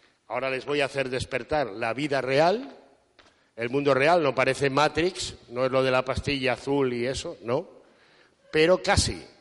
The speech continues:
Voy a intentar que ustedes vean sus infinitas posibilidades de introspección y intentaremos que cada uno de ustedes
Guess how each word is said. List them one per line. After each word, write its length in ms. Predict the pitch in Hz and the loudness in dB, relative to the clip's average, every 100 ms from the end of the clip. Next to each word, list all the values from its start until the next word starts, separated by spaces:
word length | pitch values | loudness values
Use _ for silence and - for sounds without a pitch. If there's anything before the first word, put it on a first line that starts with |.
| _ _ _ _ _ _ _ | _ _ _ _ _ _ _
Voy 200 | 120 139 | -4 0
a 40 | 156 | 0
intentar 520 | 147 147 139 165 151 | 0 -2 0 -2 0
que 100 | 127 | -6
ustedes 380 | - 143 131 127 | -2 -2 0 2
vean 420 | 160 165 208 - - _ _ _ _ _ | 2 2 -6 -14 -20 _ _ _ _ _
sus 260 | - 127 113 | -10 -8 -6
infinitas 600 | 123 127 123 143 143 131 | -6 -4 -4 -2 -4 -4
posibilidades 1080 | - 135 135 127 127 143 139 165 165 - - _ _ _ | -6 -4 -2 -2 0 2 2 -2 -4 -8 -8 _ _ _
de 160 | - 117 | -10 -8
introspección 1120 | 117 135 151 - 120 - 143 143 160 220 - _ _ _ _ _ _ _ _ _ _ - | -6 0 0 0 -8 -4 -2 -2 -4 -10 -18 _ _ _ _ _ _ _ _ _ _ -10
y 460 | 147 175 202 - - _ _ _ | -4 -2 -4 -8 -20 _ _ _
intentaremos 960 | 135 131 120 113 110 147 165 147 196 - | -12 -4 -2 0 2 4 4 2 0 -6
que 180 | - - | -6 0
cada 200 | 127 135 | 2 4
uno 180 | 143 139 | 4 2
de 60 | |
ustedes 680 | 135 - 160 147 185 - | 2 2 2 2 -2 -6